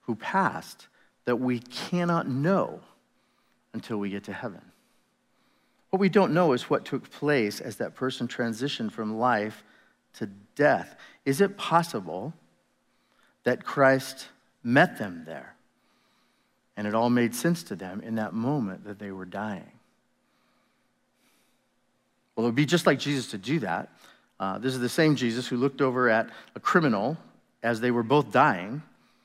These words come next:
and for no reason, and the criminal didn't even ask for grace. He just was defending Jesus 'cause the other criminal was ripping on Jesus. And Jesus says, "Hey, you know what?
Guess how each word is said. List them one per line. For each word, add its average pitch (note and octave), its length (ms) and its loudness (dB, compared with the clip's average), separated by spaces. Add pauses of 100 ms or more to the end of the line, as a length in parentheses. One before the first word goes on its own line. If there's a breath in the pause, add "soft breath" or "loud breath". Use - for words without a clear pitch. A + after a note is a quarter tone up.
(480)
and B2+ 180 0
for D3+ 120 2
no D#3 200 8
reason, C#3+ 520 2
and D#3+ 180 4
the D3 40 6
criminal G3 340 6
didn't D#3+ 220 4
even D3+ 280 2
ask D3 440 4
for - 240 -6
grace. A2 440 2
He C#3 100 -4
just B2+ 320 -2 (300 loud breath)
was B2 140 0
defending E3 460 4
Jesus A#2 320 -2
'cause B2+ 180 -4
the C3 80 2
other E3 160 4
criminal B2+ 380 0
was G#2 140 -6
ripping C#3+ 280 2
on F#2+ 160 -4
Jesus. G2 460 -10 (720 loud breath)
And C#3+ 180 2
Jesus C#3+ 340 0
says, B2 340 -2
"Hey, G#2 420 -6
you C3 100 -4
know C3+ 100 2
what? C3 260 0